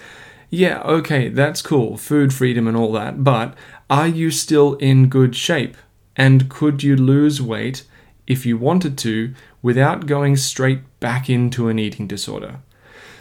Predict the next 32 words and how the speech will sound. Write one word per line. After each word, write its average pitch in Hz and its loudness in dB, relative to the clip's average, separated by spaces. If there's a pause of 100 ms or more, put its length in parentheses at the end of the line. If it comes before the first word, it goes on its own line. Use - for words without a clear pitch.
So - 0
the 165 -2
direct 202 -2
answer 135 2
to 127 -8
that 120 -2
would 131 0
be 131 4
yes, 131 0
I 131 0
am 156 -2
in 151 0
good 127 0
shape, - -8 (360)
but 135 -4
only 175 2
as 147 -2
a 143 -2
result 123 0
of 120 -2
rejecting 131 2
diet 123 -2
and 123 -4
aesthetic 120 -6
fitness 135 -4
propaganda 113 -4 (240)
and 131 2
treating 143 -2
myself 123 -2
like 117 -4
an 113 -6
athlete. 113 -12